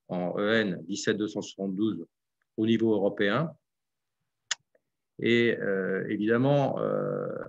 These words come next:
avec ce type de concept, on est soumis, avec, euh, le, le produit utilisé, le peroxyde d'hydrogène,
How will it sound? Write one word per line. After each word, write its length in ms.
avec 220
ce 80
type 160
de 80
concept, 460
on 80
est 80
soumis, 640
avec, 320
euh, 260
le, 180
le 140
produit 380
utilisé, 580
le 220
peroxyde 460
d'hydrogène, 680